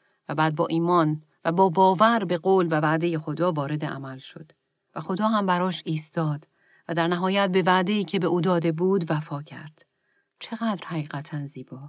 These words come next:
در آیات هجده و نوزده از اول سموئیل فصل سی می‌خونیم: «داوود هر آنچه را که عمالیقیان برده بودند باز پس گرفت،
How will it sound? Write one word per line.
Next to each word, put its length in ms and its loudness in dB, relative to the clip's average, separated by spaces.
در 160 0
آیات 260 0
هجده 360 0
و 140 2
نوزده 340 2
از 220 2
اول 320 0
سموئیل 480 -2
فصل 300 -6
سی 200 -2
می‌خونیم: 580 -4
«داوود 380 4
هر 160 2
آنچه 240 0
را 140 2
که 180 -4
عمالیقیان 720 2
برده 300 2
بودند 440 2
باز 320 2
پس 220 -10
گرفت، 440 -18